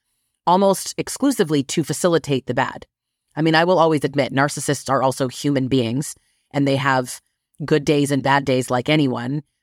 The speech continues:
But ultimately, it all serves a purpose. The good fundamentally is manipulative. It's an, it's meant to keep you. They groom you over time to receive less and less of the good so that they don't have to put in as much of an effort.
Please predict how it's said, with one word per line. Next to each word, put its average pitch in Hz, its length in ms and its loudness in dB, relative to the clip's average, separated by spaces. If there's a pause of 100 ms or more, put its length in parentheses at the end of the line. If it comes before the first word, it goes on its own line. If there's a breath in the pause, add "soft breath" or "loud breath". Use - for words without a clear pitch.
(440)
But 151 180 2 (100)
ultimately, 175 540 2
it 151 60 2
all 156 160 2
serves 165 500 0
a 131 80 -2
purpose. - 480 -8
The 147 100 -4
good 151 440 0 (840)
fundamentally 160 840 0
is 127 140 -2
manipulative. 135 800 0
It's 113 140 -6
an, 135 200 -2
it's 135 220 -2
meant 147 320 2
to 120 100 -10
keep - 400 -4
you. 98 220 -4 (380)
They 147 100 2
groom 165 340 2
you 156 160 4
over 131 160 2
time 147 380 0
to 135 140 -4
receive 127 340 -2
less 139 400 -4
and 139 180 -4
less 120 280 -4
of 127 200 -2
the 120 220 -2 (120)
good 135 420 0 (720)
so - 180 0
that 135 180 2 (140)
they 170 220 0
don't 156 160 2
have 151 300 -4
to 147 80 -2
put 147 180 0
in 143 100 2
as 127 120 0
much 127 160 -2
of 120 80 -6
an 120 120 -6
effort. 139 320 -6